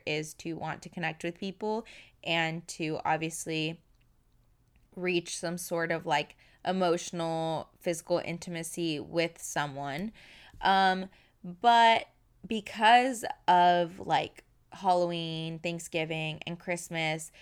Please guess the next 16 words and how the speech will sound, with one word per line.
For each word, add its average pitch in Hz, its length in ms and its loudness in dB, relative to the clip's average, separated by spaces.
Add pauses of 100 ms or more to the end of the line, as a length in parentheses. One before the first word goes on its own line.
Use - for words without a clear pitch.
(160)
being 185 260 -2
seasons 170 640 -6
and, 165 160 -6
like, 156 200 -6
holidays 156 600 0
of, 160 220 -4
like, 156 220 -2 (300)
being 165 240 -2
around 170 380 0
family 254 420 -2
and 196 140 -6
friends 202 540 0
and 170 160 -6
being 170 200 -4
with 175 200 -6
people 170 680 -2